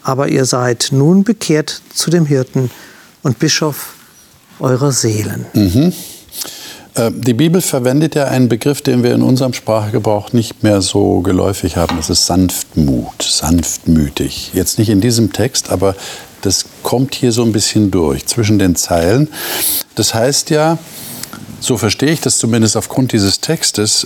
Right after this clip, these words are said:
Speaker 2: ähm, ich, ich ertrage Unrecht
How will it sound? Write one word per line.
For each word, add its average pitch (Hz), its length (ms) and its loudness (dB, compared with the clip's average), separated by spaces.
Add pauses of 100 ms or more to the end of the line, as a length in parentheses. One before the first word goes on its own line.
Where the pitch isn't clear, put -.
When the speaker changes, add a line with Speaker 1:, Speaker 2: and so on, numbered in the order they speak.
(120)
Speaker 2:
ähm, 107 420 2 (1000)
ich, - 460 -2 (320)
ich 113 220 0
ertrage 147 1040 0 (840)
Unrecht 175 1120 0